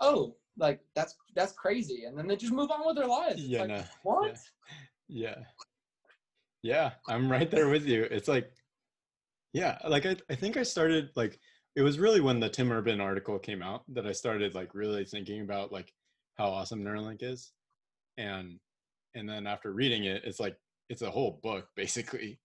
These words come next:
Speaker 2: Like, it's super
Speaker 1: Yeah.
Speaker 2: long, but I love how he does it. Just, like, super nice, easy to understand, kind of funny presentation. And I mean, after that came out and I read it, it was like, "Wow, this is, this is super cool."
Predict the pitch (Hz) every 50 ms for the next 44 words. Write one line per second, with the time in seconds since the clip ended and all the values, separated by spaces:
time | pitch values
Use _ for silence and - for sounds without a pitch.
0 | _ _ 123 113 107 113 110 - - - 135 117 135 120 110 110 113 110 101 101
1 | 98 90 101 95 - - _ _ _ _ _ _ _ _ _ _ - 117 107 107
2 | 117 127 117 104 113 110 101 98 85 104 98 92 95 95 90 87 98 101 92 -
3 | - 95 87 - - 127 117 101 104 104 101 101 101 - - 123 113 107 107 104
4 | 101 - - - 131 131 117 104 101 107 107 104 104 101 101 95 - _ _ _
5 | - 107 104 104 101 101 98 - - - 110 107 104 101 98 95 92 - _ _
6 | _ _ _ _ _ _ _ - 104 101 101 98 - 104 101 101 101 101 98 98
7 | 98 95 - 101 92 98 95 95 101 98 90 - 104 98 95 95 95 95 90 87
8 | 82 - _ _ _ _ _ _ _ _ _ _ _ _ _ _ _ _ _ _
9 | _ _ _ _ _ _ _ _ _ _ _ _ - 117 113 107 98 92 - -
10 | - 120 123 123 - 147 135 127 131 131 - 139 123 117 120 127 123 123 120 113
11 | 110 107 110 113 113 113 113 110 104 101 95 92 101 95 92 - - - - _
12 | _ _ _ _ _ _ _ _ - 110 110 101 92 82 104 107 95 - 127 110
13 | 98 92 92 - - _ _ _ _ _ _ _ _ - 113 107 101 113 110 101
14 | - 123 113 110 107 98 - 123 120 110 101 98 95 92 -